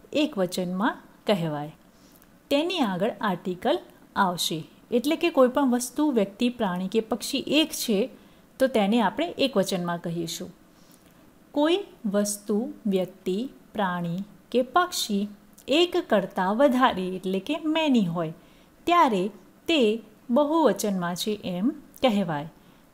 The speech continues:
તેની આગળ આર્ટિકલ એ કે એ એન આવશે નહીં. વિદ્યાર્થી મિત્રો, આગે-, આગળ આપણે શીખી ગયા છીએ કે કોઈ એક વસ્તુ કે વ્યક્તિની આગળ આર્ટિકલ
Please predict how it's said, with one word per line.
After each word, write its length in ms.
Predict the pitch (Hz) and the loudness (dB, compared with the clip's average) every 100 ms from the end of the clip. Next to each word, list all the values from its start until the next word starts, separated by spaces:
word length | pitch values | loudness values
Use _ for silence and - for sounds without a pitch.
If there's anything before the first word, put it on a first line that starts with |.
| - | -2
તેની 380 | 339 359 370 285 | 0 2 2 0
આગળ 300 | 208 175 185 - - | 0 0 -2 -4 -4
આર્ટિકલ 640 | 302 302 233 175 185 196 - - | -4 -2 -4 -2 -4 -4 -8 -6
એ 200 | 285 262 - | 0 0 0
કે 140 | 185 | -2
એ 420 | 175 - 285 226 175 | -2 0 2 2 2
એન 140 | 185 - | -2 -4
આવશે 520 | 202 175 175 - 320 - - _ _ 202 | -4 -4 -4 -4 -6 -8 -18 _ _ -4
નહીં. 380 | 190 156 180 - - - - - | -4 -4 -10 -16 -20 -20 -16 -4
વિદ્યાર્થી 440 | 302 311 339 339 | 0 2 2 2
મિત્રો, 360 | 285 196 - 262 - | 0 0 -4 -6 -4
આગે-, 340 | 214 214 277 - | -4 -2 -2 -6
આગળ 340 | - 220 208 294 | -4 -2 0 0
આપણે 240 | 233 240 | 0 -2
શીખી 300 | 285 311 294 | -2 -4 -2
ગયા 280 | 214 180 165 | 0 2 0
છીએ 260 | 165 185 - - _ _ - | -4 -8 -12 -16 _ _ -6
કે 80 | 262 | -4
કોઈ 260 | 240 302 | 2 2
એક 240 | 277 269 269 | 4 2 2
વસ્તુ 300 | 214 - 240 | -2 -2 -2
કે 140 | 240 | 0
વ્યક્તિની 380 | 220 208 226 202 | 0 0 -2 0
આગળ 200 | 185 190 | 0 0
આર્ટિકલ 520 | 185 160 170 165 311 | 0 -2 -6 -4 -4